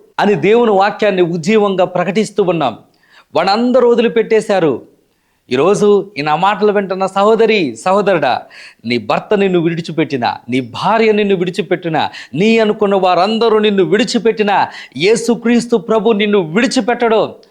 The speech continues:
ఆ రోజు యేసుక్రీస్తు ప్రభు ఒక రాత్రంతా ప్రయాణం చేసి వాడిని వెతుక్కుంటూ వాడి దగ్గరికి వెళ్ళి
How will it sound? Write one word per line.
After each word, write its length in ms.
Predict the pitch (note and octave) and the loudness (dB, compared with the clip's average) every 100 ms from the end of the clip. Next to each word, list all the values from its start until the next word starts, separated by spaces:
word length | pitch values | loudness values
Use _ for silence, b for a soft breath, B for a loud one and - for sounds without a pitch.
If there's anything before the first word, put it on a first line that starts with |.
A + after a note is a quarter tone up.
| b - | b -2
ఆ 80 | B2+ | 0
రోజు 260 | E3+ F#3+ | 2 2
యేసుక్రీస్తు 600 | F3 G3 G3 F3+ G3+ G3+ | 2 0 -2 -4 -4 -2
ప్రభు 460 | G3 F#3 F#3+ F#3 C3+ B B | -2 0 2 0 0 B B
ఒక 160 | C#3 D3+ | -4 -4
రాత్రంతా 680 | B2+ F#3 A#3 B3 B3 A#3 A#3 | -2 -2 0 0 0 0 -2
ప్రయాణం 520 | A#3 A3 A#3+ A#3 G#3+ | 0 0 2 0 2
చేసి 220 | A3 A3 | 0 2
వాడిని 240 | F#3+ F#3 | 0 0
వెతుక్కుంటూ 600 | E3+ G3+ B3 G3+ C4 G#3+ | 2 0 0 -2 0 0
వాడి 200 | A3 G3+ | 0 2
దగ్గరికి 320 | F#3+ F3+ F#3 E3+ | 0 0 -2 -2
వెళ్ళి 400 | E3 D#3+ C#3 | -2 0 -2